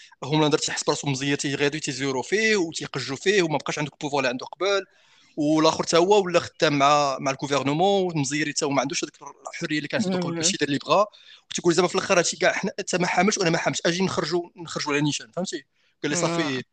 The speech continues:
Speaker 1: غير تما بيان سور الاخر ما عندوش
Speaker 2: معقولة،
Speaker 1: البوفوار.
Speaker 2: معقولة.
Speaker 1: ما عندوش بوفوار باش يدير اللي بغا.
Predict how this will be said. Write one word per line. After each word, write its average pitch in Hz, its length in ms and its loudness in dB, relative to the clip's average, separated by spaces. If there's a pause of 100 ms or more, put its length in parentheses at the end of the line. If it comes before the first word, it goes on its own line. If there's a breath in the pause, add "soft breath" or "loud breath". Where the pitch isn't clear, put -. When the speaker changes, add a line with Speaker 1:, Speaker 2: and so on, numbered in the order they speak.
(340 soft breath)
Speaker 1:
غير 180 80 4
تما 208 360 4
بيان 156 200 -2
سور 160 280 0
الاخر 147 260 0
ما 139 60 4
عندوش 143 160 2
Speaker 2:
معقولة، 147 220 0
Speaker 1:
البوفوار. 143 340 4
Speaker 2:
معقولة. 98 120 -12 (600)
Speaker 1:
ما 143 60 -2
عندوش 143 220 -2
بوفوار 151 260 2
باش 156 160 0
يدير 143 140 -2
اللي 139 100 -2
بغا. 120 320 -4